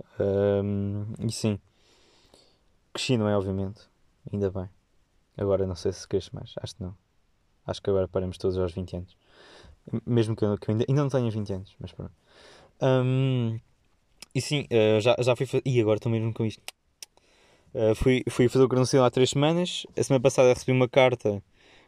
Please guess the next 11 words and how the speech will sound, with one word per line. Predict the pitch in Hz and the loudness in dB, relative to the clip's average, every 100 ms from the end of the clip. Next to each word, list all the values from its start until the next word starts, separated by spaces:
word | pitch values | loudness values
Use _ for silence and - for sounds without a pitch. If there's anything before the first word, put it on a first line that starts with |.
| - | 2
a | 127 | 4
dizer | 123 120 143 131 | 4 6 4 4
que | - 123 117 117 117 | 2 4 6 4 2
o | - | 0
cartão | 120 120 | 0 2
de | 117 | 2
cidadão | 135 120 | 2 2
tinha, | 127 123 120 120 | 2 2 2 2
tinha | 113 135 127 | 0 0 0
chegado | - 131 139 147 180 _ _ - _ _ _ | 2 4 4 2 -6 _ _ -20 _ _ _
e | 175 175 185 | 2 2 0